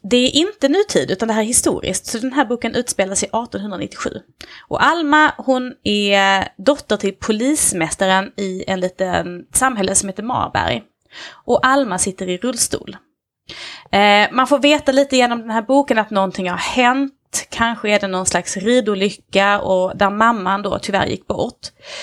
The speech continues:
Och Alma sitter i sin rullstol, hon har sitt rum på andra våningen och hon känner sig ju lite låst. Hon kan inte riktigt springa runt i stan som hon vill. Hon kan liksom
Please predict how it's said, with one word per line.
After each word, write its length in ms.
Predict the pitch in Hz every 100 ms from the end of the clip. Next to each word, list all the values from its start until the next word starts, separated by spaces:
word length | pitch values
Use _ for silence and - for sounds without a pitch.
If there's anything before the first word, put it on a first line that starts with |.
| - -
Och 220 | 220 247
Alma 420 | 277 254 208 202
sitter 320 | - 226 220
i 80 | 220
sin 180 | 208 196
rullstol, 640 | 269 285 - 247 247 254
hon 180 | - 214
har 80 | 196
sitt 160 | 202
rum 180 | 196 180
på 60 | -
andra 380 | 226 226 208 190
våningen 500 | 208 202 190 190 208
och 60 |
hon 100 | 226
känner 320 | 226 320 214
sig 180 | 202 202
ju 80 | 208
lite 320 | 240 233 190
låst. 920 | 196 247 302 - 190 - - - - - _ 262
Hon 60 |
kan 160 | 302 294
inte 160 | 285 262
riktigt 240 | 254 240
springa 320 | - 254 240
runt 200 | 226 214
i 40 | 208
stan 380 | - 214 202
som 180 | 196 196
hon 100 | 196
vill. 300 | 196 196 190 - - - -
Hon 100 | 208
kan 140 | 196
liksom 280 | 196 190